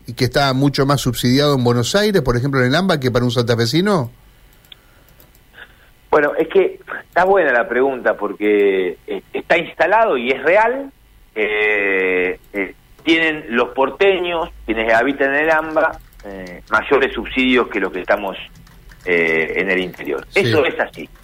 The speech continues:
Speaker 2: Ahora, eh, ¿por qué un porteño paga más barata la energía? Hay dos motivos. Uno es este, ¿sí? ¿Qué es lo que pasa? Edenor, Edesur,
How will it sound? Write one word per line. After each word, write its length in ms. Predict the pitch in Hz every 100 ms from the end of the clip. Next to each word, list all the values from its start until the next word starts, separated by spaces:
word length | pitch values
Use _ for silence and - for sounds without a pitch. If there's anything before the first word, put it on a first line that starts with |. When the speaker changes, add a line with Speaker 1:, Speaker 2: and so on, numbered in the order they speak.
| - - - - - -
Speaker 2:
Ahora, 400 | 190 202 175 147 - _ _ _ _ 127
eh, 920 | 123 120 117 117 113 117 113 110 - _ _ _ - - - _ _ _ -
¿por 240 | 208 202
qué 140 | 285
un 180 | 285 208
porteño 600 | 160 156 156 202 196 156
paga 340 | 131 151 143 -
más 200 | 135 117
barata 400 | 113 120 117 104
la 80 | 95
energía? 220 | 87 - _ _ - - - - - -
Hay 180 | 226 226
dos 140 | 208 -
motivos. 140 | 101 _ _ _ _ _ _ -
Uno 220 | 277 214
es 80 | -
este, 400 | - - - - _ _ - _ _ _
¿sí? 260 | 139 170 - - _ _ -
¿Qué 80 | 262
es 40 |
lo 120 | 226
que 100 | 160
pasa? 320 | 123 110 131
Edenor, 480 | 156 226 240 180 165 -
Edesur, 460 | 165 175 139 123